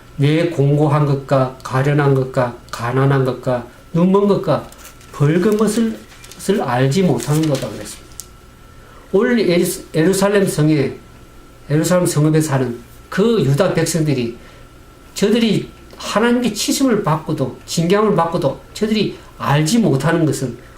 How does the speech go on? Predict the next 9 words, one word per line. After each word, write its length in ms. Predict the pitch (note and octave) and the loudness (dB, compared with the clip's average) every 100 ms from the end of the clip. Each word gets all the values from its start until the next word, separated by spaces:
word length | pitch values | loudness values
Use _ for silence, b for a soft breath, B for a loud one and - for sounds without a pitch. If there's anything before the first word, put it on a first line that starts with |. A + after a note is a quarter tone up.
| B | B
오늘날 320 | F#3+ G3+ F3+ | 2 2 2
마지막 400 | C#3 C#3 D#3 D#3 | 2 2 2 0
살아-, 380 | C3+ E3 D3+ C3+ | 0 0 0 0
시대를 580 | - - - - - C#3 | -4 -10 -12 -12 -6 -4
살아가는 480 | - D3 C3 A#2+ A2+ B B | -2 -2 -2 -6 -10 B B
저와 280 | - E3 F#3 | -2 0 2
여러분은 320 | G#3 A3 G#3 | 2 0 0
어떠한, 600 | D3 - - D3+ D#3+ D3+ - - - - - | 0 -2 -2 0 0 -2 -6 -20 -20 -20 -14
어떠합니까? 680 | C3 C3+ C#3 A#2+ A#2 - | -10 -4 -4 -4 -10 -14